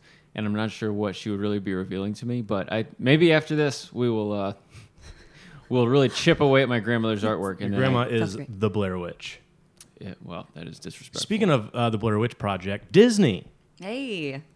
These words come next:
Speaker 3: Uh, so Rebecca and I go back a long ways, like eight, nine years, something like
Speaker 2: Yeah.
Speaker 3: that. When we met, uh, we met through our friend Hope,
Speaker 2: Mm-hmm.
Speaker 3: who was working at Disney,
Speaker 2: Mm-hmm.
Speaker 3: and you were working with her at Disney
Speaker 2: Mm-hmm.
Speaker 3: as a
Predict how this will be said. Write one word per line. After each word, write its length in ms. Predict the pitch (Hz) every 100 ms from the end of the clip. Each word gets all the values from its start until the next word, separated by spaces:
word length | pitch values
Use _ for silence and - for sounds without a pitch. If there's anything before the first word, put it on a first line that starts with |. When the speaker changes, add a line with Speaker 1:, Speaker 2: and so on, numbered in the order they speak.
| _
Speaker 3:
Uh, 300 | 127 127 123
so 360 | 113 139 131 131
Rebecca 280 | 123 151 160
and 80 |
I 60 | 151
go 80 | 131
back 160 | 127
a 60 | 113
long 960 | 107 117 127 135 143 147 151 160 170 - -
ways, 420 | 113 101 101 120
like 140 | 113 92 - _ - - -
eight, 300 | 107 117 _
nine 300 | 120 113 120
years, 420 | 131 151 165 - - _ - _
something 200 | - 139 151
like 80 | -
Speaker 2:
Yeah. 0 | 170
Speaker 3:
that. 140 | - - _ _
When 140 | 117
we 80 | 120
met, 520 | 110 131 131 - - - _ _ _ 101
uh, 40 |
we 40 | 107
met 180 | 117 -
through 500 | 110 104 104 104 -
our 80 | -
friend 220 | 107 120
Hope, 320 | 117 104 143 -
Speaker 2:
Mm-hmm. 220 | 156 190 -
Speaker 3:
who 100 | 113
was 120 | 101
working 200 | 98 117
at 160 | 98 98
Disney, 380 | 92 85 101 165
Speaker 2:
Mm-hmm. 80 | 131
Speaker 3:
and 60 | 101
you 80 | 98
were 40 | 92
working 200 | 92 90
with 140 | 90
her 160 | 101 -
at 140 | 107
Disney 340 | 98 85 87 123
Speaker 2:
Mm-hmm. 160 | 170 240 _ _ -
Speaker 3:
as 440 | 95 90 85 82 _
a 340 | 90 82 78